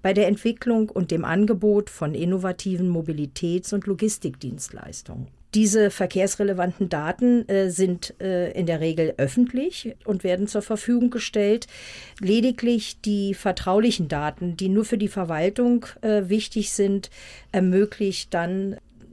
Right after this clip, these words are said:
die werden nicht, äh, die werden nicht veröffentlicht. Alles andere wird zur Auswertung der Stadtverträglichkeit, um bestimmte Angebote, ähm, noch weiterzuentwickeln, genutzt.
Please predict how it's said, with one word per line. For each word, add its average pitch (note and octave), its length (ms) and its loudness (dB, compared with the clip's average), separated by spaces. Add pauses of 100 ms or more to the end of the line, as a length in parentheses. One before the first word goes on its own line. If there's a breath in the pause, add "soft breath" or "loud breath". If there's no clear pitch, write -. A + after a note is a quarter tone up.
(420)
die G3 140 2
werden E3+ 240 2
nicht, - 440 -2
äh, G3+ 140 -2
die G3 140 -4
werden E3+ 200 2
nicht B3 300 -2
veröffentlicht. G#3+ 800 -2 (400 loud breath)
Alles G3+ 260 2
andere G3 640 2
wird E3+ 340 -2 (100)
zur - 220 -6
Auswertung E3+ 640 -2
der D#3 140 -4
Stadtverträglichkeit, G3 1600 -2
um F3+ 200 -2
bestimmte A3 480 -2
Angebote, G3 720 0 (480 loud breath)
ähm, G3+ 540 -2
noch E3+ 260 -4
weiterzuentwickeln, F3 1080 -2
genutzt. - 720 -6